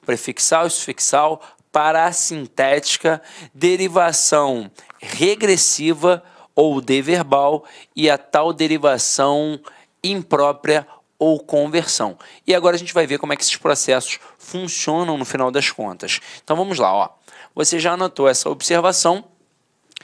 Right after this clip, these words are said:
e agora nós vamos começar a nossa brincadeira.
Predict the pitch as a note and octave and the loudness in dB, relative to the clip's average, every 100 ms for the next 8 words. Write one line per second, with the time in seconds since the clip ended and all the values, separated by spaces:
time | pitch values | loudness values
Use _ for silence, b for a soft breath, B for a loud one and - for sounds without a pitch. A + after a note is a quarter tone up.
0 | B B _ D#3 D#3+ C#3+ C#3+ D3+ D3+ D3+ | B B _ 0 2 4 4 4 0 -2
1 | C3+ D3 D3 - D3+ D3 - C#3 C#3+ - | -4 -8 -8 -6 -4 -2 0 -2 -4 -8
2 | - D3 C#3 C3+ C3 C#3+ B2+ C3 C3+ - | -2 -2 0 -2 0 0 -2 -6 -6 -2
3 | C#3+ B2+ A2+ G#2+ G2 | 0 0 -2 -2 -8